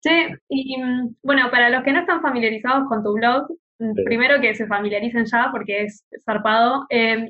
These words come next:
Speaker 1: sabés que ayer lo estaba releyendo para, para recordar un poco cómo había sido tu historia y todo, y yo me enganché mucho con la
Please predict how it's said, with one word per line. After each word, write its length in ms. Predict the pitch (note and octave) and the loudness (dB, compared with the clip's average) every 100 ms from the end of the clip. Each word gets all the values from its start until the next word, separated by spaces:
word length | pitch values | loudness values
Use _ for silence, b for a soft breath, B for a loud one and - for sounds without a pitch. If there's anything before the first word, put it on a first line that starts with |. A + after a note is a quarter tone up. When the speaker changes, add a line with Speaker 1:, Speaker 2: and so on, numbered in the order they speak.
| - | -2
Speaker 1:
sabés 200 | C4+ D4+ | 0 2
que 80 | E4 | 0
ayer 180 | C#4+ | 2
lo 60 | D4+ | 0
estaba 340 | D#4 C#4+ C#4 | 2 2 4
releyendo 640 | C#4+ A#3+ G#3+ A#3+ C4 B3 A#3+ C4 - _ _ - | 2 2 0 2 2 2 0 -2 -6 _ _ -2
para, 400 | A3 G#3+ G#3 G#3 G#3+ | 2 2 4 2 0
para 180 | G#3+ G#3+ A3 - | 0 -2 -4 -4
recordar 340 | A3+ A3 A#3+ B3 | -2 2 2 2
un 60 | |
poco 160 | B3 A#3 | -2 -4
cómo 140 | A3+ | -4
había 160 | A3 A#3+ | -2 -2
sido 180 | A#3+ A#3 | -2 -4
tu 80 | A3+ | -4
historia 340 | - A#3+ A3+ | -2 -2 0
y 60 | G#3+ | -2
todo, 340 | A3+ A#3 A#3 | 0 0 -2
y 100 | A#3+ | -2
yo 80 | C4+ | -2
me 100 | D#4 | 0
enganché 300 | C#4 A#3+ C4 | 0 0 -2
mucho 300 | B3 C4+ C#4+ | -4 -4 -2
con 140 | A#3+ | -2
la 100 | G#3+ | -4